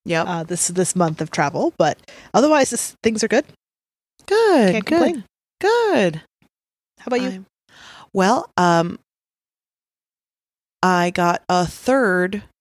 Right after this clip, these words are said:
Speaker 1: I guess, second part-time job, a third job.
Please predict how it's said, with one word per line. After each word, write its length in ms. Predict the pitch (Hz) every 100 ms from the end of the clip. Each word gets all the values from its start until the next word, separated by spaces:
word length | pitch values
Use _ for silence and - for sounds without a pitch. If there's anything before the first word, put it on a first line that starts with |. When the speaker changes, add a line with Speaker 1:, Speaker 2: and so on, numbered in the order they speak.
| _ _ _ _ -
Speaker 1:
I 80 | 175
guess, 160 | 170
second 480 | - 240 247 262 -
part-time 600 | - 262 262 - 185 170
job, 340 | 165 160 160 165
a 60 |
third 340 | - 226 262 208
job. 420 | 156 139 135